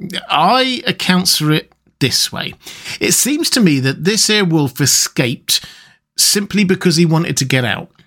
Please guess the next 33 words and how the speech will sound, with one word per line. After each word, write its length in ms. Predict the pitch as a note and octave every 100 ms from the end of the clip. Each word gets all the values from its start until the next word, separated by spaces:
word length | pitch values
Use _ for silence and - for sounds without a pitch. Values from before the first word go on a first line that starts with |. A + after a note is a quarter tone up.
| _ _ _
From 160 | C3 C3
the 60 | B2+
hearty 420 | F#3 G#3+ - G3
way 260 | D3 A#2
that 160 | B2 B2
both 260 | A2+ A2 -
Thomas 400 | - F3+ E3+ C#3+
and 80 |
his 160 | B2 A#2
wife 340 | B2 C3+ B2+
laughed 380 | C3 D3 E3 -
at 60 | C#3+
the 60 |
joke, 360 | A#2+ C3 B2 -
I 80 | A2+
could 160 | A#2
see 260 | - - E3
that 160 | D#3 B2+
it 80 | -
had 200 | A2+ C3+
done 240 | C3+ C3+
service 400 | - B2+ A#2+ A#2+
before, 480 | A#2 - G#2+ - - - - -
and 120 | C3+
that 100 | C3+
the 120 | - C#3+
whole 340 | F#3+ G#3 G3+
explanation 800 | F3 - D3 D3 C#3 - D3 C3
was 120 | A#2+
simply 500 | - D#3 D#3+ D3 D3+
an 120 | B2+
elaborate 560 | D2 A#2 C3 B2+ B2+ B2+
sell. 520 | - G#2+ A#2 B2